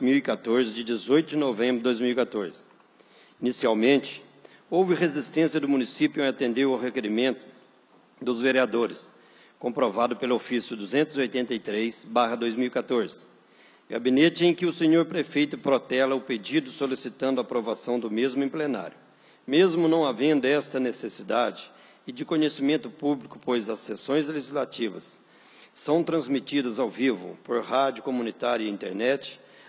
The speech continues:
apresentamos anexo à ata da sessão da Câmara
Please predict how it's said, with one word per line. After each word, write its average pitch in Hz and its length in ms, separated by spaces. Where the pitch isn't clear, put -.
apresentamos 165 800
anexo 151 720
à 135 280
ata 143 160
da 139 140
sessão 135 460
da 135 100
Câmara 147 560